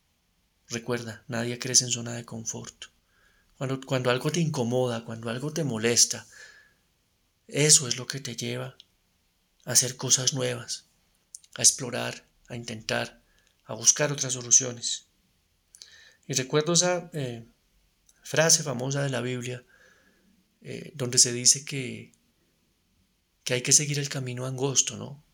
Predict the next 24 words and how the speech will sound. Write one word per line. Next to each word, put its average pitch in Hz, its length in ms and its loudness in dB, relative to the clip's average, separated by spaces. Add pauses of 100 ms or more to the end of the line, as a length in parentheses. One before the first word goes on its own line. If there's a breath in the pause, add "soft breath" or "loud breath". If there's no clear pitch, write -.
(500)
Que, - 240 -8
que - 100 0
el 123 80 -4
camino 123 340 -4
correcto 139 460 -4
es 120 80 2
el 135 120 -6
camino 123 300 -6
angosto. 123 480 -4 (920 soft breath)
Y 147 80 2
uno 160 140 4
quisiera 170 500 2 (120)
seguir 156 300 4
el 160 120 -4
cam-, 165 220 -2
el 143 100 -4
camino 143 360 2
ancho, 165 380 6
el 131 80 -6
camino 127 340 -4
fácil, 156 400 2
el 131 100 -10
camino 135 540 -6 (1600 loud breath)
cómodo. 156 500 2